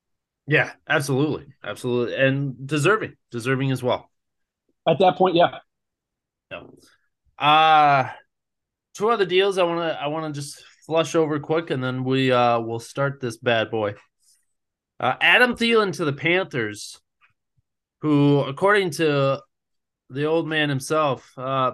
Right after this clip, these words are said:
Speaker 1: might have the best chance to win the Super Bowl this year. And then another wide receiver deal. A lot of receivers moving this offseason, I've noticed, too. Brandon Cooks traded to the Cowboys.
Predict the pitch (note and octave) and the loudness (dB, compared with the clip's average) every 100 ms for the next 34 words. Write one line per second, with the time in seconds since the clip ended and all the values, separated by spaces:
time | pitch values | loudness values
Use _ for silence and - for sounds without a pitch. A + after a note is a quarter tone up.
0 | - F3 F3 D#3 C#3+ E3+ - - D3+ C#3+ | -4 -2 -2 -2 -2 -2 -2 -4 -4 -4
1 | - C3 C3 A#2 C#3+ D3 D#3 G2 G2 F#2+ | -6 -4 -2 -2 -4 -4 -4 -4 -4 -6
2 | - G2 F#2+ _ _ _ _ _ _ _ | -8 -10 -10 _ _ _ _ _ _ _
3 | _ _ _ _ _ _ _ _ _ _ | _ _ _ _ _ _ _ _ _ _
4 | _ _ _ _ _ _ _ B2+ C3 B2 | _ _ _ _ _ _ _ -2 0 0
5 | B2 F3+ F3+ C#3+ C#3+ B2+ A#2 C3+ A#2 A2+ | 2 4 4 4 4 2 -6 -8 -8 -4
6 | A#2 A2+ A2 _ _ _ _ _ _ _ | 0 0 -2 _ _ _ _ _ _ _
7 | C3+ G#3 B3+ C3+ C#3 G#3 C4+ D#3+ A#2 A2 | 0 2 4 2 0 0 0 0 -4 -6
8 | A#2 A2 G#2 G2+ - G#2 G2 A2 G2 F#2+ | -6 -6 -8 -10 -6 -4 -4 -10 -12 -12
9 | F#2+ G2+ G2 - B2+ G#2+ - _ _ _ | -10 -8 -8 -8 -8 -8 -12 _ _ _
10 | _ _ - F#3 F#3 C#3 B3 B3+ - - | _ _ 2 2 2 2 2 2 -4 -12
11 | - C#3 E3 C#3+ B2+ C3+ B2+ - D#3+ F3+ | -12 -10 -4 -4 -6 -8 -8 -6 0 4
12 | F3+ C3 A2 G2+ F#2 - - | 4 2 -2 -4 -6 -10 -18